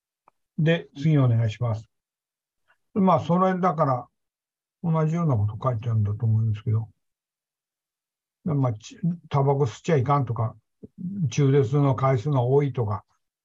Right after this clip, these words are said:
えー、いうのは、その因子になります。で、次お願いします。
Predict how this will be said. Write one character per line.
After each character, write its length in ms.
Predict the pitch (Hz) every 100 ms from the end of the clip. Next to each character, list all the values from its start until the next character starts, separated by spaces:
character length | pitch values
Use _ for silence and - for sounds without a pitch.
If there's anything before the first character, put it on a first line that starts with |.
| _
え 440 | 131 117 113 107 - _ -
ー、 40 | 147
い 80 | 127
う 60 | 127
の 180 | 131
は、 200 | 117 107 - -
そ 80 |
の 240 | 117 113 - _
因 180 | 151 127
子 160 | 104 113
に 80 | 110
な 100 | 110
り 100 | 117
ま 180 | 117
す。 120 | 107 - _ _ _ _ _ -
で、 160 | 139 131
次 220 | - 131
お 100 | 120
願 300 | 113 110 110
い 40 |
し 140 | 104 120
ま 180 | 110 107
す。 180 | -